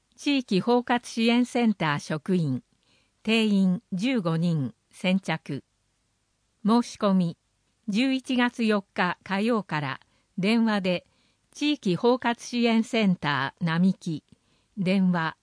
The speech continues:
零四二三零零の三七零二。問い合わせ、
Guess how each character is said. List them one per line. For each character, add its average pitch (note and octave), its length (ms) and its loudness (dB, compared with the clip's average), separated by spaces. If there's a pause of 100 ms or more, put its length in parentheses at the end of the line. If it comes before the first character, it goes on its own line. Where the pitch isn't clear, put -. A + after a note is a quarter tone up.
(120)
零 B3+ 300 2
四 B3+ 160 0
二 D#3+ 380 0 (320)
三 C4 380 2
零 A#3 220 2
零 F#3 260 0
の C#3+ 340 -4
三 B3 340 0
七 A3 300 0
零 F3 260 -2
二。 E3+ 340 0 (1300)
問 A3+ 240 2
い A3 60 2
合 G#3 80 2
わ F#3 120 0
せ、 E3 320 -6